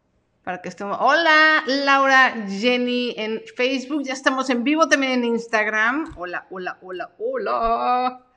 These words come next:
Ya estamos. Instagram, Facebook y YouTube. Bienvenidos. Hola, Silvia. Hola desde Celaya, Guanajuato. Precioso Celaya. Oigan, hola, Mario,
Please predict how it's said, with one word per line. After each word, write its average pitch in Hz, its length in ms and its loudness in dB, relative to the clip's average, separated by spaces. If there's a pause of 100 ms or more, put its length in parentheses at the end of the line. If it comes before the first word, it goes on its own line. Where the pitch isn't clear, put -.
(600)
Ya 339 180 -2
estamos. 269 640 4 (300)
Instagram, 214 800 0 (240)
Facebook 277 760 -4
y 220 720 -6
YouTube. 226 720 -2
Bienvenidos. 214 600 -4
Hola, 349 220 4
Silvia. 233 760 2
Hola 247 180 -2
desde 214 200 -4
Celaya, 220 480 -4
Guanajuato. 202 680 -4
Precioso 196 480 -12
Celaya. 190 560 -10 (760)
Oigan, 254 600 4
hola, 269 200 0
Mario, 254 760 0